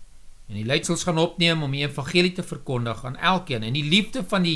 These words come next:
Here aan elkeen te bewys, sal God Suid-Afrika red, want hy sê hy sal by ons wees tot aan die volëinding van hierdie wêreld.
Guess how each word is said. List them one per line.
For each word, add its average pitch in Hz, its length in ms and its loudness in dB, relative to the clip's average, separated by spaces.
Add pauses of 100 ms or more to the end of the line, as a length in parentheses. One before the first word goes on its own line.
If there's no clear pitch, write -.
Here 143 440 2 (920)
aan 147 160 -4
elkeen 190 360 4
te 160 120 0
bewys, 139 800 2 (960)
sal 214 320 4
God 123 260 -4
Suid-Afrika 120 680 -4
red, 92 320 -10
want 113 160 -6
hy 123 80 0
sê 180 160 4
hy 165 80 2
sal 156 240 -2
by 131 160 -4
ons 120 160 -4
wees 127 240 -4
tot 143 160 -10
aan 139 140 -8
die 135 60 -10
volëinding 185 680 -2 (100)
van 113 160 -4
hierdie 104 320 -6
wêreld. - 640 -12